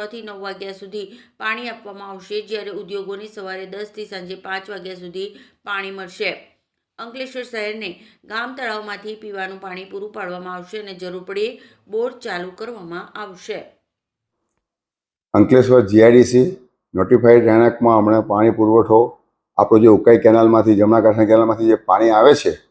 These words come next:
Speaker 2: એ હમણાં બંધ કરવામાં આવ્યું છે. આમ તો પહેલાં નેવું દિવસ માટે બંધ કરવાનું હતું, અને કેનાલની અંદર વચ્ચે એક સાયફન છે,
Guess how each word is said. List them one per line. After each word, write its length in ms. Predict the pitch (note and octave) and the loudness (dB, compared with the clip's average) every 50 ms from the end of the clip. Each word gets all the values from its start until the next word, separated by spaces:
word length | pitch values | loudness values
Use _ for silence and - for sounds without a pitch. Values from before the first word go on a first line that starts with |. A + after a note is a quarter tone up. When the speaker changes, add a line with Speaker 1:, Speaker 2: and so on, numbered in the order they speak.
| _ _ _ _ _ _ _ _ _ _ - - | _ _ _ _ _ _ _ _ _ _ 0 4
Speaker 2:
એ 100 | A#2 A2+ | 4 6
હમણાં 280 | A2 A2 A2+ A2+ A2 | 6 6 4 4 6
બંધ 200 | G#2 A2 B2+ B2+ | 6 6 6 6
કરવામાં 340 | - A#2+ B2 A#2+ A#2+ A#2+ A#2 | 6 6 6 6 4 4 4
આવ્યું 160 | A#2+ B2 B2 | 4 4 2
છે. 160 | A#2+ - B2+ B2 - - _ _ _ _ _ _ _ _ _ _ _ - | 2 2 0 0 -2 -6 _ _ _ _ _ _ _ _ _ _ _ -6
આમ 140 | - A2+ A2 | -4 -2 0
તો 100 | - A2 | 0 2
પહેલાં 300 | - - A2+ A#2+ A#2 A2 | 4 6 6 6 6 6
નેવું 200 | A2 A2 A#2 A#2+ | 6 6 6 8
દિવસ 240 | A#2+ B2+ B2 A#2+ B2 | 8 6 6 4 4
માટે 220 | A#2+ A2+ G2+ A#2 | 0 2 2 2
બંધ 240 | G#2+ G#2 G#2+ G#2+ - | 2 2 2 2 2
કરવાનું 400 | G2+ F#2+ F#2 F#2+ F#2+ F#2+ F#2+ F#2 | 2 2 2 2 0 0 -2 -6
હતું, 200 | E2+ - C3+ - _ _ _ _ _ _ _ _ - | -6 -8 -10 -10 _ _ _ _ _ _ _ _ -6
અને 120 | G2 F#2 | -4 0
કેનાલની 400 | - G#2+ G#2+ A#2 A#2+ A#2+ B2 A#2+ | 4 4 6 6 8 8 8 8
અંદર 220 | A#2+ A#2+ A#2 A#2+ A#2 | 6 6 6 6 6
વચ્ચે 280 | A2+ A2+ - - - B2 | 6 4 4 4 4 4
એક 140 | A#2+ A#2+ | 4 4
સાયફન 460 | - - G#2 G#2+ G#2+ G#2 - C#3+ D3 B2+ | 2 2 4 4 4 4 4 4 4 4
છે, 180 | F#2 G#2 A2 | 4 4 2